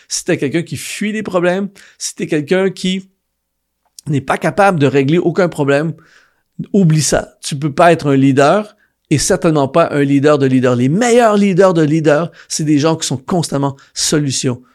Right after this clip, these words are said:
solution. Qu'est-ce qu'on peut faire ? Il y a un géant, on va s'en débarrasser. Je vais vous aider à vous, à trouver une solution.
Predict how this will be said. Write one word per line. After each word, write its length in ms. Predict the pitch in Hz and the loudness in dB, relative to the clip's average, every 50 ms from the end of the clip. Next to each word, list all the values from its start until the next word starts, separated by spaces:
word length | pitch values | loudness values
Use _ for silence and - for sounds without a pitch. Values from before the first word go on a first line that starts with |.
| _ | _
solution. 640 | - - - - 170 156 143 131 - - 147 127 - - _ _ - | -10 -8 -4 -2 -2 -2 -2 -4 -4 -4 -4 -4 -4 -6 _ _ -4
Qu'est-ce 220 | - 180 147 - | -2 -2 -2 -2
qu'on 120 | - 151 | -2 -4
peut 120 | 135 143 131 | -4 -4 -4
faire ? 300 | - - 143 139 135 135 _ _ - | -2 0 0 -2 -2 -4 _ _ -2
Il 60 | 151 | 0
y 40 | 160 | 2
a 60 | 170 | 2
un 80 | 180 | 2
géant, 480 | 175 165 196 196 196 190 190 196 190 - _ _ _ _ _ _ - | 2 4 4 4 4 4 2 0 -2 -4 _ _ _ _ _ _ 0
on 100 | 170 175 | 2 4
va 100 | 175 170 | 4 4
s'en 160 | 170 170 156 | 2 2 2
débarrasser. 600 | 151 147 147 139 135 135 131 - 165 165 170 165 - _ _ _ | 2 4 4 4 2 2 0 0 0 0 -2 -4 -8 _ _ _
Je 120 | - 123 | -4 0
vais 80 | 160 180 | 2 2
vous 200 | 160 147 135 170 | 2 4 4 4
aider 460 | 160 143 147 165 175 180 175 180 - - | 4 4 6 4 4 4 2 -2 -6 -6
à 100 | 147 131 | -6 -6
vous, 120 | 123 - - - | -6 -8 -10 -8
à 80 | - 127 | -8 -8
trouver 280 | - - 160 151 160 | -6 -4 -2 0 0
une 40 | 156 | 0
solution. 520 | - - 165 147 139 139 - 160 160 156 | 0 -2 -2 -4 -4 -2 -2 -2 -4 -4